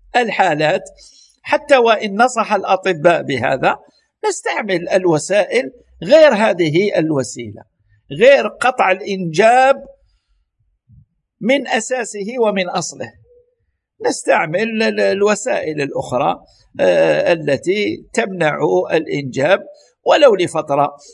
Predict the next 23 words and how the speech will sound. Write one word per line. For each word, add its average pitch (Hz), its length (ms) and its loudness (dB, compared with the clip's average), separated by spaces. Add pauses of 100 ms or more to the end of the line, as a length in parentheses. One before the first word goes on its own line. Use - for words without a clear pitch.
(440)
ولعل 220 340 2
الله 190 300 4
عز 165 340 0
وجل، 165 400 0 (500)
آه، 160 160 4
يحدث 170 540 0 (120)
بعد 160 240 0
ذلك 160 520 2
أمرا، 151 500 2 (460)
والخطر، 196 880 2
الخطر 175 720 2
الذي، 165 840 0 (320)
آه، 156 440 2
كان 185 360 0
يهدد 170 720 2 (140)
هذه 160 640 0
المرأة 151 440 -2
يزول، 151 720 -2 (440)
أو 202 200 6
العلة 202 520 2
التي 185 540 0
كانت 190 600 0 (380)
بها، 196 420 2